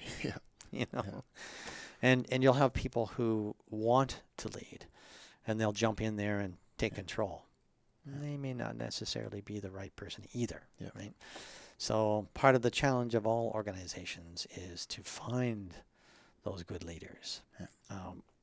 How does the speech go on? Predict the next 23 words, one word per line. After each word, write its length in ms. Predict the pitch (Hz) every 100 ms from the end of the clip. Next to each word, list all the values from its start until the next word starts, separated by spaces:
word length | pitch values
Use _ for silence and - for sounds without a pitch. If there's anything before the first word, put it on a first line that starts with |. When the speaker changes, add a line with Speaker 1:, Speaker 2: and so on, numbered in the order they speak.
| _ _
Speaker 2:
at 140 | 110 -
every 240 | 123 120 117
level 340 | 104 92 92
in 140 | 104
the 100 | 95
organization, 680 | 82 85 85 85 95 - 92
and 100 | 98 92
to 60 | 85 104
develop 420 | 113 104 107 -
that, 240 | - - - - - -
foster 520 | - - 117 110 107
that 220 | 95 90 -
leadership, 520 | 117 101 92 - - - - - -
develop 420 | 113 113 113 -
that 240 | 90 -
trust, 480 | - - - - - - - - _ -
build 240 | 127 127
those 240 | 110 104 104
relationships, 800 | 92 95 - - - - - -
Speaker 1:
Mm-hmm. 200 | 101 101 104 - - -
Speaker 2:
give 220 | 135 123
that 260 | 120 110
reinforcement. 840 | 113 104 101 - 92 87 - -